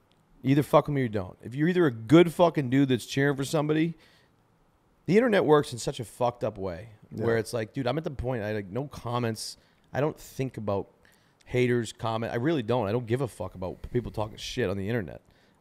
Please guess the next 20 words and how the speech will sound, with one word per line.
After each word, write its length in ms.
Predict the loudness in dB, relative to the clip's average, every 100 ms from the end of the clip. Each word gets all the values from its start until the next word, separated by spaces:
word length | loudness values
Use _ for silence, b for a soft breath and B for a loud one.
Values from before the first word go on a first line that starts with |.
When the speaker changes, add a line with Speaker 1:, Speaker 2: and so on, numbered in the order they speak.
| -12
Speaker 1:
I'm 80 |
past 320 | 0 2 2 -2
that 140 | -6
stage 260 | -4 -4 -4
of 60 |
the 60 | -6
game. 240 | -6 -4
And 80 | -4
trust 240 | -4 -6 -4
me, 60 |
when 100 | -8
you 80 | -8
start 260 | -4 -4 -2
growing 260 | -2 -2
up 180 | -2 -4 -6
Speaker 2:
Yeah. 180 | -8 -8 _
Speaker 1:
in 140 | -8 -6
this 140 | -6
game 380 | -4 -2 0 -2
and 160 | -6